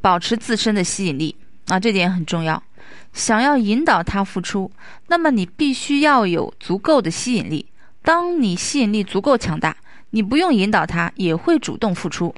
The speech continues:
啊。举个例子来说，男人都愿意在年轻漂亮的女孩身上投资，甘愿花钱给她们买珠宝首饰、化妆品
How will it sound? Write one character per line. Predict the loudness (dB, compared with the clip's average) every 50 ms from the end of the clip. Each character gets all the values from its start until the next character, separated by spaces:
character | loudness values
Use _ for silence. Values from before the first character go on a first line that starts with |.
| -6 -4
啊。 | -4 -4 -4 -6 -14 -18 -18 -18 -18 -16
举 | -4 -2 2
个 | 4 4
例 | 4 4 4
子 | 4
来 | 4 4 2
说， | 0 0 0 0 -2 -2 -8 -14 -16 -16 -12 -2
男 | 0 2 2 2
人 | 2 0 2
都 | 4 4 6 4 4 0 -4 -4
愿 | 0 2 4 4 4
意 | 2 2
在 | 2 2 2 2 2
年 | 0 0 0 0 0
轻 | -2 -2 -2 -2 -2
漂 | 0 2 4 4 4
亮 | 4 2
的 | 0 -2
女 | -2 -2
孩 | -2 -2 -2
身 | -2 -2 -2
上 | -2 -2 -2 -2
投 | -4 -4 -6
资， | -4 -4 -6 -8 -8 -8 -12 -16 -16 -16 -12 -2
甘 | 0 2 2 4
愿 | 2 2 2
花 | 2 0 -2
钱 | -2 -2 -2 -2 -2 0
给 | -2 -2
她 | -2 -2 0
们 | 0 0
买 | 0 0 -2 -4 -6 -8
珠 | -6 0
宝 | 2 2 2 2
首 | 2 -2 -2 -4
饰、 | -2 -4 -4
化 | -2 -2 -2
妆 | 0 -2 -4 -4
品 | -6 -8 -10